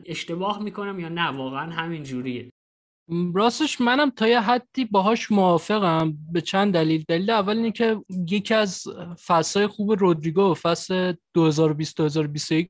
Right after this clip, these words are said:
Speaker 2: بود که تقریباً خودش رو فیکس کرده بود تو تیم و جایگاهش ثابت بود، ولی یه مصونیت بلند مدت باعث شد که از ترکیب دور بشه و موقعی هم که برگشت تیم شرایط خوبی نداشت. فکر می‌کنم یه مقدار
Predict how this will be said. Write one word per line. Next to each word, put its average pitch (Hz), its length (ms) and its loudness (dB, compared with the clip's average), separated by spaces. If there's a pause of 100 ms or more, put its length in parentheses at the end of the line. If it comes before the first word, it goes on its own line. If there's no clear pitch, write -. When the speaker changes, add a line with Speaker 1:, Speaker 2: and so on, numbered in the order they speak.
(100)
Speaker 2:
بود 190 140 -6
که 202 80 -4
تقریباً 170 760 -2 (100)
خودش 185 300 2
رو 202 60 2
فیکس - 320 -4
کرده 202 300 2
بود 202 120 -2
تو - 120 -10
تیم 202 360 0
و 160 280 4 (140)
جایگاهش 175 540 2 (380)
ثابت 175 500 2
بود، 170 260 0
ولی 190 180 2
یه 214 100 2
مصونیت 180 720 0
بلند 175 340 4
مدت 165 360 0
باعث 185 180 2
شد - 160 -6
که 196 100 -2
از 180 80 2
ترکیب 170 440 -2
دور 196 180 -2
بشه 196 260 0
و 160 220 2 (120)
موقعی 170 300 4
هم 196 100 2
که 202 100 2
برگشت 165 640 2
تیم 202 160 2
شرایط 160 400 2
خوبی 185 340 0
نداشت. 156 560 2
فکر 202 200 0
می‌کنم 208 520 0 (120)
یه 170 260 0
مقدار 185 560 2